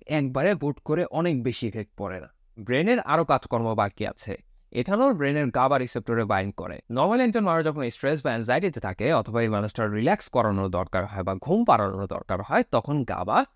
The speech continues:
বিভিন্ন ব্রেনের সিগন্যালিং স্লো ডাউন করে, যার জন্য এই মানুষটা রিল্যাক্স অনুভব করে বা স্ট্রেস কমে বা অ্যাংজাইটি কমে। ethanol যখন গাবা রিসেপ্টরে বাইন্ড করে তখন গাবার কাজকর্ম অনেক বেড়ে যায়, তার মানে হচ্ছে ব্রেনের বিভিন্ন সিগন্যালিং, কমিউনিকেশন এইগুলো অনেক কমে আসে।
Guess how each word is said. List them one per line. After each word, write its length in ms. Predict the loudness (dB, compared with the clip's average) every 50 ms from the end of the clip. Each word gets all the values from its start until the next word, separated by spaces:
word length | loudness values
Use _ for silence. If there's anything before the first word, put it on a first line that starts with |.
| _ _ _ -10
বিভিন্ন 500 | -4 -2 0 0 2 2 2 2 2 2
ব্রেনের 340 | 2 2 0 0 0 0 -2
সিগন্যালিং 600 | -4 -6 -8 -6 -6 -4 -4 -2 0 0 0 0 -2
স্লো 300 | -4 -6 -2 0 0 2
ডাউন 300 | 2 2 2 0 -2 -6
করে, 340 | -6 -8 -6 -2 -2 -2 0
যার 180 | 0 0 -2 -2
জন্য 220 | -2 -4 -2 -2
এই 80 | -2 -2
মানুষটা 420 | -2 -2 -2 -4 -4 -4 -2 -2
রিল্যাক্স 400 | -2 -2 0 0 -2 -2 -2 -2
অনুভব 240 | -2 0 0 -2 -2 -2
করে 200 | -2 0 0 0
বা 160 | 0 -2 -4 -6
স্ট্রেস 360 | -6 -4 -2 -2 -2 -2 -2
কমে 260 | -2 -2 0 0 0
বা 80 | 0 -2
অ্যাংজাইটি 520 | -2 -2 -2 -2 0 0 0 0 -2 -6
কমে। 280 | -6 -8 -8 -8 -8 -12 -6 -2
ethanol 320 | -2 0 2 2 2 4
যখন 260 | 4 2 2 2 2 4
গাবা 180 | 4 4 4
রিসেপ্টরে 400 | 2 0 0 -2 -2 0 0 2
বাইন্ড 240 | 2 2 0 0 0
করে 200 | 0 0 0 0
তখন 280 | 0 0 0 0 0 0
গাবার 260 | 2 2 2 2 2
কাজকর্ম 460 | 0 -2 -2 -2 -4 -4 -2 0 2
অনেক 300 | 2 2 2 2 0 0
বেড়ে 200 | 0 0 -2 -2 -2
যায়, 160 | -4 -4 -4
তার 160 | -2 -2 -2
মানে 160 | 0 0 0
হচ্ছে 420 | 0 -2 -2 -4 -4 -4 -2 -2 -2
ব্রেনের 340 | 0 -2 -2 0 -2 -2 -4
বিভিন্ন 280 | -4 -4 -4 -4 -4
সিগন্যালিং, 680 | -4 -4 -4 -4 -2 0 2 2 2 2 2 0 0 -2
কমিউনিকেশন 640 | -2 -2 -2 -2 -2 -2 -4 -4 -2 -2 -2 -2
এইগুলো 320 | -2 -4 -4 -2 -2 -2 -2
অনেক 380 | -2 0 0 2 2 0 0 -2
কমে 220 | -2 -2 -2 -2
আসে। 300 | -4 -6 -10 -14 -16 -16